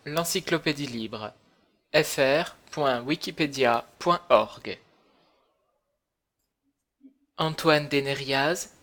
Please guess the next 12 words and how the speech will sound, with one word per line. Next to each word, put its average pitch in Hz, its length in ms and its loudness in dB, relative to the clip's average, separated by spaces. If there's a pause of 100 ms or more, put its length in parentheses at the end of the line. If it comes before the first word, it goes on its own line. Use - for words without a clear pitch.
(120)
né 151 240 0
le 127 160 -2
six - 280 -6
mars 139 360 -2
mille 151 180 -4
neuf 143 140 -4
cent 139 220 0
soixante-seize 143 920 -2
à 147 220 4
Bonneville, 151 800 -2
en 131 240 -4
Haute-Savoie, 131 680 0